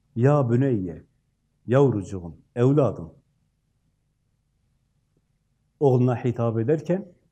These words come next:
rahmetini ortaya koyuyor, "Yavrucuğum. La tüşrik billah, Allah'a şirk koşma.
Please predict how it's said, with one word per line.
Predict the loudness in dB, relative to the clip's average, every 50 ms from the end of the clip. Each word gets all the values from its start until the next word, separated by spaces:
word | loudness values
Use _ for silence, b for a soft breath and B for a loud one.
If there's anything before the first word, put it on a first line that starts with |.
| _ _ _ _ _ _ _ _ _ -6
rahmetini | -6 -4 -2 -2 -2 -2 0 0 -2 -2
ortaya | 0 -2 -4 -2 0 0 2 2 0 0 -2
koyuyor, | -6 -6 -6 -6 -8 -10 -14 -12 -2
"Yavrucuğum. | 2 4 4 4 2 0 -4 -8 -10 -14 -14 -16 -18 -20 _ _ _ _ _ _ _ _ _ _ _ _ _ _ _ _ _ _ _ _ _ _ _ _ _ _ _ _ _ _ _ _ _ _ _ 0
La | 0 2 2 2
tüşrik | -2 -4 -2 0 0 0 0 2 2
billah, | 2 2 4 4 2 2 2 -2 -6 -12 -20 -20 _ _ _ _ _ _ _ b b b b b b _ _ _ _ _ _ _ _ _ _ _
Allah'a | 0 0 2 2 2 0 0 0 -2
şirk | -2 -2 -4 -4 -2
koşma. | 0 0 0 0 0 -4 -12 -14 -14 -18